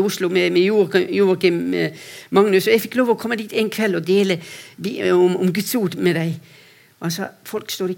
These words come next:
kø for å få være med nå.» Og jeg tror Gud reiser opp en ny generasjon, og vi som er eldre, vi må be, vi må be, si, takke Gud for den nye generasjonen, og vi må bakke deg opp. Og når jeg hører at Young Life er her, fantastisk. Og vi, det er vår oppgave, vi, vi som er over seksti, vi skal bakke deg opp, vi skal ikke reise på hytta.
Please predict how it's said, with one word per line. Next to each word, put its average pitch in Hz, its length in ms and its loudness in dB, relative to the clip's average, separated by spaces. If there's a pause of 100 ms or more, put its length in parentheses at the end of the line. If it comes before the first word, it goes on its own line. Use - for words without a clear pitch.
kø - 320 -6
for - 160 -12
å 165 80 -12
få 170 140 -16
være 214 180 -16
med - 80 -20
nå.» - 80 -20 (480)
Og 160 80 -2
jeg 170 140 -2
tror 214 260 -2
Gud 220 240 -4
reiser 202 240 -4
opp - 140 -10
en 175 100 -2
ny 226 160 -8
generasjon, 170 640 -2
og 165 160 0
vi 220 140 -4
som 240 100 -6
er 220 140 0
eldre, 202 180 -2
vi 196 160 -2
må 208 80 4
be, 175 320 -6 (240)
vi 196 80 -2
må 196 160 4
be, 214 80 6 (160)
si, 208 220 -8 (160)
takke 240 260 -6
Gud 233 300 -2
for 196 100 0
den 190 80 2
nye 202 240 -2
generasjonen, 196 480 2
og 160 80 -2
vi 175 160 0
må - 60 0 (100)
bakke 208 320 -4
deg 190 80 4
opp. 180 160 -2
Og 165 80 -2
når 196 140 4
jeg 196 80 4
hører 214 180 2
at 175 80 -2
Young 220 160 2
Life 185 240 0
er 175 80 0
her, 220 260 -6 (220)
fantastisk. 180 680 -8 (640)
Og 190 100 -10
vi, 202 120 -4
det 165 280 -8
er 147 60 -8
vår 220 280 -4
oppgave, 175 420 -4
vi, 185 200 0 (120)
vi 214 160 -2
som 220 120 -6
er 220 80 2
over 214 100 -4
seksti, - 400 -8
vi 190 80 -4
skal 156 200 -8
bakke 180 280 -6
deg 165 60 -2
opp, 170 80 -10
vi 170 60 -4
skal 208 140 -4
ikke 156 160 -4
reise 151 180 -8
på 147 140 -6
hytta. 131 320 -8